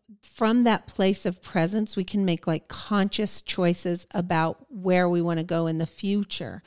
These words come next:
So we can still continue to have goals and ideas and visions for our future. Uh, I'm trying to lob you envisioning a little bit, and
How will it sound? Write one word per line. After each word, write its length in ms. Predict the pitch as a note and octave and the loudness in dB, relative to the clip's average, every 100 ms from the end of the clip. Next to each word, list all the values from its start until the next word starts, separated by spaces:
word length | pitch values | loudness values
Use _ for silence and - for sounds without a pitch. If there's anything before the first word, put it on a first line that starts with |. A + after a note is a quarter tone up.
| - - | -20 -12
So 140 | - | -4
we 60 | A3 | -4
can 200 | - A#3 | -2 -4
still 520 | - - A#3+ A#3 B3 | -4 -8 0 2 2
continue 1000 | A#3+ G#3+ G3+ - A3 A3 A#3 F3+ D#3+ D#3+ F3 - - - - | 0 -2 -2 -4 0 2 2 2 2 -2 -4 -14 -20 -20 -6
to 100 | G3 | 0
have 320 | G3+ F#3+ G3 | 0 -2 0
goals 380 | F#3+ F#3 F3+ F#3 | 2 4 4 2
and 100 | E3+ | 0
ideas 580 | D#3+ F3+ E3+ E3 D#3 | 0 2 4 4 2
and 160 | E3+ D#3 | -2 -2
visions 540 | F3+ F#3 F3+ D#3+ D#3 | 0 0 2 0 -2
for 140 | - C3+ | -4 -4
our 120 | C3 | -4
future. 760 | - C#4 D4 - F3+ E3+ F#3 G#3 - - - | -2 0 0 0 0 2 0 -2 -10 -10 0
Uh, 260 | F#3+ D#3+ - | 2 2 4
I'm 160 | G#3 G3 | 4 4
trying 340 | - G3+ G#3+ | 2 2 4
to 80 | G#3 | 6
lob 320 | G3+ F3+ F3+ | 8 8 6
you 140 | G3+ | 4
envisioning 580 | F#3 F#3 F#3 F3+ F#3 F3 | 4 4 4 4 4 4
a 100 | E3+ | 4
little 260 | F3 E3 E3 | 4 2 2
bit, 280 | G3 A3+ - - - - - | 4 2 0 -12 -18 -6 2
and 720 | B3+ C4 G#3+ G3 B3 C#4+ - | 4 6 4 2 2 2 -2